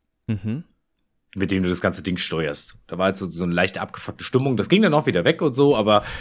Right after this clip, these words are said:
Speaker 2: äh, gerade Sonntagmorgen dann, ähm, haben wir uns dann nochmal ein bisschen gemeinsam da dran gesetzt, beziehungsweise ich hab mich dann einfach dazu entschieden, weil er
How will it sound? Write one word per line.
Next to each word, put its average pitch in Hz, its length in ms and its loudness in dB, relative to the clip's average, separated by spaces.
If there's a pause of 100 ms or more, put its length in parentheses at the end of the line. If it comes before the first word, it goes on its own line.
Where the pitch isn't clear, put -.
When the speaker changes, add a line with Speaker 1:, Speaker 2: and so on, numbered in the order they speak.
(380)
Speaker 2:
äh, 95 320 6 (320)
gerade 107 400 4
Sonntagmorgen 139 720 2
dann, 160 260 -4 (1500)
ähm, 82 380 -2
haben 90 80 -2
wir 92 60 0
uns 90 80 -4
dann 85 100 -2
nochmal 80 180 -2
ein 71 40 -8
bisschen 82 200 -8
gemeinsam 107 360 -2
da 107 40 -4
dran 107 200 -4
gesetzt, 101 260 -2
beziehungsweise 82 500 -6
ich - 80 -10
hab 87 80 -10
mich - 140 -10
dann 87 140 -10
einfach 82 160 -10
dazu - 260 -8
entschieden, 98 400 -6
weil 85 140 0
er 82 180 -2